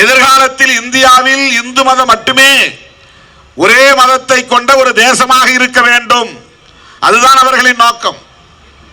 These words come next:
ஒரே கலாச்சாரத்தை கொண்ட தேசமாக இது இருக்க வேண்டும். அதுதான் அவர்களின் நோக்கம். மதம் சார்ந்த தேசமாக இந்த தேசத்தை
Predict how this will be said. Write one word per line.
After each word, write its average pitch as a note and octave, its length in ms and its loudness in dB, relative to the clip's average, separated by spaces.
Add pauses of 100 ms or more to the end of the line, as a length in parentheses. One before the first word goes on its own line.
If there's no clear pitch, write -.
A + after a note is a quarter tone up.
(1160)
ஒரே C4+ 180 2 (160)
கலாச்சாரத்தை C4+ 840 2
கொண்ட B3 160 0 (140)
தேசமாக C4 420 0 (100)
இது B3 100 2 (100)
இருக்க B3+ 220 -2 (100)
வேண்டும். A#3+ 380 -4 (1400)
அதுதான் C4 360 2
அவர்களின் B3+ 400 0
நோக்கம். G#3 340 -4 (1040)
மதம் C4 360 -2
சார்ந்த C4+ 320 2 (140)
தேசமாக C4+ 500 2
இந்த B3+ 120 -2 (140)
தேசத்தை C#4 460 0